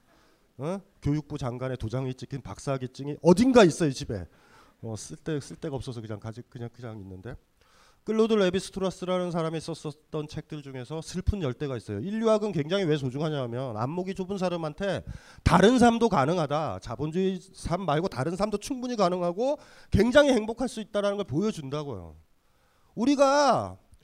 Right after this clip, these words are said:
집에서 얼마나 개 맞듯이 맞는지를 집에서 있으면 모르잖아.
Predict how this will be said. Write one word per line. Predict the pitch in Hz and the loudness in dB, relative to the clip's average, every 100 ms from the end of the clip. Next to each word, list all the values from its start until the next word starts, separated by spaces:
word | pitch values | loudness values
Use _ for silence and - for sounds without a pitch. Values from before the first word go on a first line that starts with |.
| _ _ | _ _
집에서 | - 269 - 359 - - | -2 0 2 0 -2 -14
얼마나 | - 349 466 480 466 | 6 6 8 8 8
개 | - - 214 | 6 6 8
맞듯이 | 294 302 339 269 | 8 6 2 4
맞는지를 | 202 220 226 220 226 208 - _ _ _ _ _ _ - | 4 2 -2 -2 -2 -2 -4 _ _ _ _ _ _ 2
집에서 | 381 494 453 403 | 10 10 12 10
있으면 | - 311 | 8 0
모르잖아. | 202 254 339 339 185 104 | 4 6 6 6 4 -6